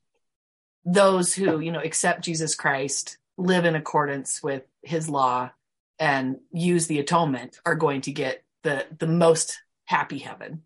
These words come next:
But all heaven is awesome. But only those who would know who Jesus Christ is and deny him. Like, they have to know it. They can't just be like, have said in their life sometime, like, "I don't believe in that," right?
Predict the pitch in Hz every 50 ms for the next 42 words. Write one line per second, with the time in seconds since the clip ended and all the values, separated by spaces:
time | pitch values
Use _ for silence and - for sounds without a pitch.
0 | _ _ - - - - 185 180 180 165 156 160 151 151 143 135 127 - 147 131
1 | 131 - - 139 127 127 143 - _ _ _ _ _ _ _ _ _ _ 196 202
2 | 208 214 220 220 214 208 175 185 175 175 165 165 160 - - 190 170 160 151 147
3 | 147 143 147 _ _ _ _ _ _ _ _ _ _ _ _ _ _ _ _ _
4 | 175 180 151 170 180 180 185 185 202 202 220 208 170 190 180 170 175 165 - -
5 | 165 147 147 143 - 160 147 123 95 101 - - - - - 160 151 143 135 143
6 | 151 131 117 110 101 - - - - - - _ _ _ _ _ _ _ _ _
7 | _ _ _ _ _ _ _ _ _ _ _ _ _ _ _ _ _ _ - 139
8 | 147 143 160 160 156 190 180 - - 196 185 175 175 151 127 - - - - _
9 | - 156 156 151 - 170 143 - - 165 156 - 165 160 147 143 143 - 160 143
10 | - - 160 151 147 143 143 143 143 139 139 131 131 - 156 139 131 139 127 104
11 | 110 - 185 277 311 269 233 - 92 123 170 85 85 175 185 214 214 - _ _
12 | _ _ _ _ _ _ _ - 185 180 190 220 247 - -